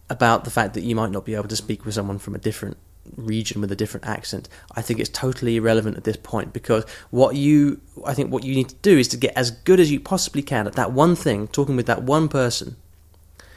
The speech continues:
And because of your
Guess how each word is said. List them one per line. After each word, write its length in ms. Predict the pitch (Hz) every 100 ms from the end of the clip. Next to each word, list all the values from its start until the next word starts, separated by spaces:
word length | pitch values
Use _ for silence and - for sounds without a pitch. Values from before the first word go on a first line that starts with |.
| - - - - _ _
And 340 | 135 127 131 - - - - - - _ _ -
because 480 | - - 156 160 147
of 100 | 127
your 260 | 127 127